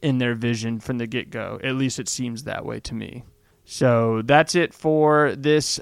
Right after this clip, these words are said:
ill-fated sword and sorcery theme. I hope you guys enjoyed it. I think it was a little more conceptual than some of my others. Um, and then next week, we're gonna be getting into backwoods horror, which is a little more straightforward, starting with the movie Deliverance, which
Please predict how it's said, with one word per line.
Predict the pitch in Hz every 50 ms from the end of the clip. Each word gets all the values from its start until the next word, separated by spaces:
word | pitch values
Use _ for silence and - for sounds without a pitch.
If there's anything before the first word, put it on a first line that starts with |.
| - _
ill-fated | 160 180 180 165 160 180 170 165 170 160
sword | 156 - 170 165 160 151
and | 135
sorcery | - 160 151 147 139 - 160 151 143
theme. | 135 - 151 147 147 147 147 143
I | 131 123
hope | 131 131 135
you | 143 139 131
guys | 139 135 135 123 127
enjoyed | 127 120 117 131 131 131 131 127
it. | 135 135 135 120 - - - - -
I | 139
think | - - 131 -
it | 123
was | 117 131
a | 131
little | 135 135 135 131 131 131 131 131 131 131 127 127 - - -
more | 139 135 135 131
conceptual | - 139 131 120 - 139 120 - - - 143 135 131 131 127 131 131 127
than | 117 127 123 123
some | - - 127
of | 127
my | 123 120 120 -
others. | 135 143 139 139 135 135 135 127 - - - _ _ _ - - - _ _ _ _ _ - -
Um, | - 113 113 110 113 117 117 117 - - - _ -
and | 135 135 131 131 127
then | 131 131 131
next | 131 139 147 - - -
week, | 156 147 131
we're | - 143
gonna | 131 139 139 139
be | 131 135
getting | 127 123 143 110 120 139
into | 135 139 123 110
backwoods | 113 - - 120 123 135 - - 147 139 135 131
horror, | 131 131 143 151 147 131 123 117 113 113
which | 120 113 -
is | 120 113 113
a | 120
little | 120 120 135 143 151 151
more | 147 147 147 147 143 143 143 143 143 139 139 139 - _
straightforward, | - - - - 156 - - - 156 135 131 120 113 117 117 117 127 - _ - - - - _ _
starting | - - 135 127 123 123 123 120
with | 123 123 120 123
the | 127 123
movie | 127 131 127 135 127
Deliverance, | 123 123 123 127 117 110 113 107 98 104 - - - -
which | 117 113 -